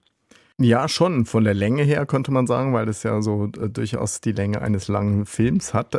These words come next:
aber auch tatsächlich, wenn man das so sieht, äh, in der Breite der Themen, die da angesprochen worden sind. Ich glaube, letztes Jahr waren's über sechzig Fragen. Das ist schon faszinierend zu sehen, wie eine Person, das war bei Merkel auch schon so, das ist bei Scholz so, wie, wie er sie damit umgeht,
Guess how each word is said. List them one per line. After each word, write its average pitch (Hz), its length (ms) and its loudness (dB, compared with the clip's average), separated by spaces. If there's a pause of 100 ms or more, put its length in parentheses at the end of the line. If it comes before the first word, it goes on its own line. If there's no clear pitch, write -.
aber 123 560 2
auch - 220 -6
tatsächlich, 175 580 -2
wenn 151 100 -2
man 143 140 0
das 143 120 -2
so 139 120 0
sieht, 160 340 -4
äh, 117 200 -2
in 123 160 2
der 117 80 4
Breite 113 580 -2
der 120 160 2
Themen, 139 380 0
die 120 120 0
da 107 120 0
angesprochen 120 580 -2
worden 120 380 2
sind. 131 280 4
Ich 139 120 -2
glaube, 113 200 2
letztes 117 340 -2
Jahr 113 120 2
waren's 110 200 0
über 131 240 0
sechzig 117 420 -6
Fragen. - 680 -2
Das 143 200 -2
ist - 240 -6
schon 165 160 0
faszinierend 147 640 0
zu 135 140 -2
sehen, 135 360 0
wie 113 220 0
eine 120 240 0
Person, 123 560 2
das - 220 -6
war 104 80 2
bei 107 120 0
Merkel 107 460 -2
auch 113 80 -2
schon 127 180 -4
so, 127 140 0
das 123 160 -4
ist 123 140 -12
bei 120 120 0
Scholz - 300 -2
so, 160 260 -2
wie, 147 200 -4
wie 165 360 -4
er 139 380 0
sie 139 240 0
damit 139 340 0
umgeht, 151 540 0